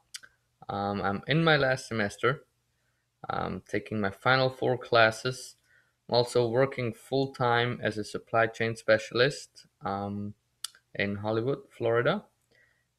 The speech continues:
Um, as far as my decision-making skills go,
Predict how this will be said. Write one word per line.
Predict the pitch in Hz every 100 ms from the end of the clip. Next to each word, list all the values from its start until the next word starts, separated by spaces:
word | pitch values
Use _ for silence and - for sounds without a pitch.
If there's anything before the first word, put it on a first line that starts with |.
| -
Um, | 107 110 110 110 107 _
as | - -
far | 143 156
as | 156
my | 151 139
decision-making | 117 113 - 156 156 170 160 160 160 160
skills | 156 - 160 160 156 -
go, | - 156 156